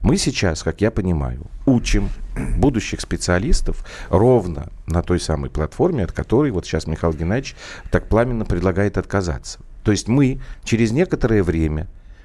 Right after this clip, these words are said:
получим еще категорию людей, которые придут работать, они будут продолжать ту же самую линию. Вот почему я говорю это без-, то есть нам надо ждать очередного цунами финансового, который снесет там все страны и опять будет долбать по нам.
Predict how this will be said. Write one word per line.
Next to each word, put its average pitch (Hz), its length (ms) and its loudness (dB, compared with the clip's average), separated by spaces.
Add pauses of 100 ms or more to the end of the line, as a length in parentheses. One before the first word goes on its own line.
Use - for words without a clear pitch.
получим 143 360 2
еще 117 380 2
категорию 113 500 0
людей, 78 380 2
которые 139 320 0
придут 95 360 0
работать, 80 460 0
они 107 160 2
будут 135 220 -4
продолжать 160 560 2
ту 190 100 4
же 180 100 2
самую 175 440 4
линию. 101 360 -2 (200)
Вот 107 280 2
почему 165 300 -4
я 123 80 0
говорю 120 320 -2
это 80 160 -6
без-, 90 160 -2 (160)
то 147 80 4
есть 151 160 2
нам 196 220 4
надо 127 240 4
ждать 170 320 4
очередного 123 520 2
цунами 95 600 2 (520)
финансового, 120 680 0 (380)
который 214 320 4
снесет 151 560 4
там 117 180 2
все 131 220 2
страны 220 460 4 (140)
и 110 100 4
опять 170 300 4
будет 135 240 2
долбать 117 440 2
по 98 100 2
нам. 78 240 -6